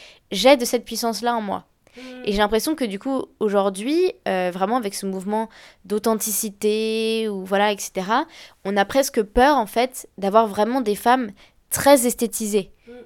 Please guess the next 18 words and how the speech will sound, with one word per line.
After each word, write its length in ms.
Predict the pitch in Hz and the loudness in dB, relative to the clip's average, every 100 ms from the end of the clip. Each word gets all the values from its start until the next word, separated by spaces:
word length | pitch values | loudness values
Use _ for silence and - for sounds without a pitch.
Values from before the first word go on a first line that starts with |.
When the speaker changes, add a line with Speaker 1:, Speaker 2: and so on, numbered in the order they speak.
| - | -8
Speaker 1:
Et 60 | 196 | 0
je 60 | |
me 80 | 220 | 2
demande 220 | 247 339 | 4 4
si 100 | 254 | 2
ça 160 | - 214 | 0 0
manque 220 | 202 - | 0 0
pas 120 | 269 | 2
un 120 | 262 | 2
peu 140 | 208 247 | 2 0
aussi 260 | 226 - | 0 -2
dans 120 | 226 202 | -6 -6
le 60 | |
monde 100 | 196 | -4
de 60 | 196 | -2
la 80 | 233 | -2
mode. 180 | 220 180 _ _ _ - - - - - - - _ _ - _ _ | -4 -6 _ _ _ -18 -18 -18 -20 -20 -20 -20 _ _ -20 _ _
Speaker 2:
Alors, 340 | 269 254 330 | 0 0 -2